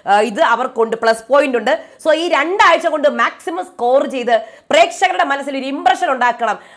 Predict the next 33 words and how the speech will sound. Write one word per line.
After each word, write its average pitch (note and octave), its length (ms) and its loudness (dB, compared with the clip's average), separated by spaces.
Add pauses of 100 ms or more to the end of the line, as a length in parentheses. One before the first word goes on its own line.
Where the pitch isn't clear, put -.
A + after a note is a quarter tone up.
അതാണ് C4+ 280 2
വൈൽഡ് A#3+ 280 2
കാർഡ്സ് A#3 260 0
ചെയ്യേണ്ടത്. G#3+ 540 -2 (240)
ഇവരെടുത്ത E4 500 -2
ആ D4 220 6
പ്ലേസ് C4+ 400 0
ഒക്കെ C4+ 140 -4
മാറ്റി B3 520 -2 (160)
അവരൊരു D4 400 4
സ്വന്തം C#4 400 -4
സ്ഥാനം A#3+ 480 0
അവിടെ A3 180 -4
ഉറപ്പിക്കണം. G#3 560 -4 (240)
ഇല്ലെങ്കിൽ B3 580 0 (180)
അടുത്തതിൻ്റെ A#3+ 460 2
അടുത്ത C4 200 0
ആഴ്ച C4 200 4
നോമിനേഷനിലിട്ട് B3+ 720 2 (140)
പറപ്പിക്കും C4+ 640 0 (180)
ബിഗ് F3+ 180 -10
ബോസ് A#3+ 260 -4
വീട്ടിലെ A3 260 -8
മറ്റ് A3+ 400 -6 (240)
മത്സരാർത്ഥികൾ. F#3+ 640 -2 (300)
അപ്പൊ C4 120 2 (160)
രാവിലെ F#4+ 340 4
ഇവിടെ, B3+ 360 4 (420)
രാവിലെ F4 300 2
എന്താണെന്നറിയാമോ F#4+ 440 2
സംഭവം D4 320 2
നടന്നത്? C4 360 0 (260)
നിവീൻ, D4 360 0